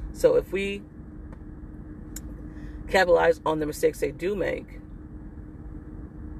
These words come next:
we will win the, we will win the game. Takeovers is the key. Like I just said, capitalize on the takeovers. I think we win this game. Don't forget that Ryan Tannehill can run the ball.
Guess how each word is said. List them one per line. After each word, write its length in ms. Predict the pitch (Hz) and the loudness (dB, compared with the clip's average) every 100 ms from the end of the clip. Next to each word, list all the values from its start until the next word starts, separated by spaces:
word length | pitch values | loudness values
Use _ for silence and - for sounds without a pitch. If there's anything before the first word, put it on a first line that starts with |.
| - - - - - - | -12 -12 -12 -10 -10 -6
we 160 | - - | -4 -2
will 120 | 127 | -2
win 160 | - | -2
the, 60 | - | -4
we 380 | - - - 139 | -6 -8 -6 -4
will 160 | 127 | 0
win 180 | 127 127 | 0 0
the 60 | - | -2
game. 320 | 131 165 - - - - - - - - - - - - - - - - | -6 -6 -8 -10 -10 -10 -10 -12 -14 -12 -10 -12 -12 -12 -12 -12 -12 -2
Takeovers 720 | - 185 135 131 - - - - - - | 2 2 2 -4 -6 -12 -14 -14 -14 -10
is 160 | - | -8
the 60 | - | -10
key. 280 | - - - - - - - - - - | -12 -12 -12 -12 -10 -10 -10 -12 -12 -8
Like 120 | - | -6
I 100 | - | -2
just 200 | - - | -2 0
said, 240 | - - | 0 0
capitalize 560 | - 160 170 160 156 147 | 2 4 4 2 0 -2
on 140 | 143 | -4
the 60 | 135 | 4
takeovers. 580 | 175 170 175 165 160 - - - - | 4 6 6 6 2 -8 -14 -14 -8
I 40 | - | -6
think 160 | 127 | -6
we 60 | 127 | -4
win 160 | 131 | -4
this 120 | - - | -4 -10
game. 240 | - - - - - - - - - - - - - | -12 -12 -12 -12 -12 -12 -14 -14 -14 -14 -14 -6 10
Don't 280 | 220 370 - | 12 12 12
forget 540 | 262 220 494 254 - | 12 12 12 12 12
that 180 | - 220 | 6 6
Ryan 420 | 240 247 247 240 | 8 10 10 8
Tannehill 680 | - 233 240 226 220 214 214 | 4 6 6 4 4 4 2
can 200 | - 202 | 0 2
run 420 | 190 214 220 208 | 6 6 6 6
the 160 | 214 214 | 6 8
ball. 560 | 196 190 160 120 - | 10 10 10 6 -2